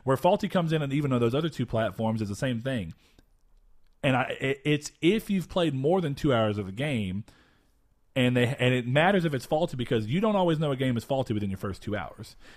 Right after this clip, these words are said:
Be it because you have a, tor-, a tutorial that goes into, if it's an online heavy game that you don't realize that they have a ton of server issues and you're not gonna be able to play it, whatever it may be, it's, it's to,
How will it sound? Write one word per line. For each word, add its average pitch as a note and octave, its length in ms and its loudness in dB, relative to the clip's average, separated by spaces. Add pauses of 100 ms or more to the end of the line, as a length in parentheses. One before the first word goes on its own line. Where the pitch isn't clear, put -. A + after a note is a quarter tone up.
(120)
Be B2+ 140 2
it A2+ 80 0
because A#2 280 -4
you A2 120 0
have A2 120 -4
a, F2+ 140 -6
tor-, F#2+ 240 -10 (180)
a B2 80 -8
tutorial D3+ 400 -2
that B2+ 160 -6
goes C#3 240 0
into, C#3 400 -4 (280)
if A#2 160 -2
it's A#2 100 -2
an A2+ 80 -2
online B2+ 480 2
heavy B2 240 -2
game B2 280 -2
that A#2 60 -2
you A2 80 0
don't A#2 160 0
realize A2+ 440 0
that G#2+ 140 -2
they A2+ 80 0
have G#2+ 180 -2
a G2 40 -6
ton A2+ 200 -4
of G#2+ 80 -4
server A2+ 260 -4
issues A2 320 -4
and G#2 80 -4
you're G2+ 80 -2
not G#2 60 -2
gonna F#2+ 100 -6
be G2+ 60 -4
able F#2 100 -6
to F#2+ 60 -14
play B2 220 -2
it, B2 120 -4 (240)
whatever D#3+ 300 4
it D#3 60 0
may C#3+ 140 0
be, C3 340 -2 (520)
it's, C#3+ 320 2
it's C#3+ 200 0
to, C3 420 0